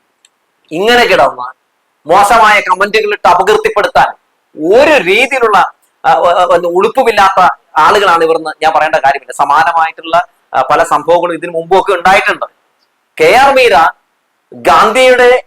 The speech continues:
ആ, ആദർശങ്ങളെ, ഗാന്ധിസത്തെ, ഗാന്ധിയുടെ ആത്മാവിനെ തുടച്ചു നീക്കണം എന്ന് ഏത് ഹിന്ദു മഹാസഭയിലെ ചില ആളുകൾ,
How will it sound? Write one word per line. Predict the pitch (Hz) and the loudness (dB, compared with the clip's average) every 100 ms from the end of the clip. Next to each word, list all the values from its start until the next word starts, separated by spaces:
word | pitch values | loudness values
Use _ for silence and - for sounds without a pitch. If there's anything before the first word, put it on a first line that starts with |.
| _ _ | _ _
ആ, | 156 | 0
ആദർശങ്ങളെ, | - 165 185 247 - 233 208 196 185 | 2 2 2 0 0 0 2 0 0
ഗാന്ധിസത്തെ, | 160 156 190 226 - 254 220 196 170 _ - 147 | 0 0 0 -2 -2 0 0 -2 -4 _ -8 -2
ഗാന്ധിയുടെ | 156 180 214 226 | 0 0 2 2
ആത്മാവിനെ | 180 180 226 226 226 220 | 2 2 2 0 2 -4
തുടച്ചു | - 175 202 247 | -2 -2 -2 -2
നീക്കണം | 233 226 220 208 _ _ | -2 0 -4 -4 _ _
എന്ന് | 160 220 240 165 - _ _ _ _ _ _ | -4 0 2 0 -2 _ _ _ _ _ _
ഏത് | 143 175 185 160 - _ | 0 2 2 0 -8 _
ഹിന്ദു | 185 196 214 | -10 -6 -2
മഹാസഭയിലെ | 254 226 226 220 202 208 208 208 226 - _ | 0 2 2 0 -2 -2 -2 -2 -4 -6 _
ചില | 240 233 | -2 2
ആളുകൾ, | 202 202 226 185 | 2 2 0 -4